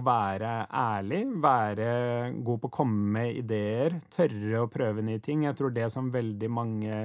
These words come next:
begrenser seg selv litt, er det at man føler at man må alltid levere et perfekt resultat. Min erfaring er at de tingene du lærer mest av, er jo, det er en klisjé å si det, men det er de tingene som ikke fungerer, de tingene man feiler på. Jeg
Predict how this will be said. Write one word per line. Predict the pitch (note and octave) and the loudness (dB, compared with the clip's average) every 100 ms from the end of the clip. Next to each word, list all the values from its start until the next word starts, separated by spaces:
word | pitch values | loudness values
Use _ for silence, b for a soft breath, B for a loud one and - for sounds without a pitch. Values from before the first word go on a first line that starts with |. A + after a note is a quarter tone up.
| A2 | -4
begrenser | A#2+ A2 G2+ - A#2+ | -4 -2 -2 -4 -6
seg | A2+ | -6
selv | A2+ C3 | -4 -2
litt, | D#3+ | 0
er | A2+ A2 | 0 0
det | |
at | G#2 A2+ | -2 -2
man | A2+ - | -4 -2
føler | G#2+ G2+ | -2 -2
at | A2+ | -2
man | A2 | 0
må | G#2+ A2 | 0 0
alltid | - A2 G#2+ - A#2+ A2 - - - A2+ | -2 -6 -8 -4 -2 -2 -6 -18 -6 -2
levere | A#2 A2+ G#2+ G#2+ A2 | 2 4 4 2 0
et | - | -4
perfekt | A#2+ A#2 A#2+ - A#2+ | -4 -2 -2 -2 -4
resultat. | - A#2+ C3 D3+ - B B B - | -2 2 2 2 -6 B B B 0
Min | B2 | 2
erfaring | A#2+ A2+ A2+ A2 C#3 | 4 4 2 4 4
er | A#2+ A2 | 4 4
at | A2+ | 2
de | A#2+ A#2 A2+ A#2 B2 | -2 0 0 -2 -2
tingene | A2+ G#2 G#2 | -2 0 0
du | A2 | 0
lærer | G#2 G#2 | 2 0
mest | G#2 G2 - D#3+ | -2 -4 0 0
av, | D#3 - | 0 -2
er | G2+ G#2 | -2 0
jo, | A2 A#2 A#2 A2+ A2+ | 0 0 0 -2 -4
det | A2+ | -2
er | A2 A2+ | -2 -2
en | A#2 | -2
klisjé | B2 A2+ A2 | -4 -4 -4
å | |
si | A2 | -2
det, | A#2+ | -2
men | A#2+ | 0
det | A2+ | 0
er | A#2 | 0
de | G#2+ | -2
tingene | G#2 G#2 G2 | -2 -4 -4
som | A#2 | -4
ikke | G#2 | -6
fungerer, | A2 G2+ G#2+ B2+ | -4 -4 -4 -4
de | A2+ | -6
tingene | A2 G2+ G2 | -4 -4 -2
man | G#2+ | -2
feiler | A#2 G#2+ F#2+ | -2 -4 -4
på. | B2 B2 B B B - | -4 -6 B B B -6
Jeg | B2 | -4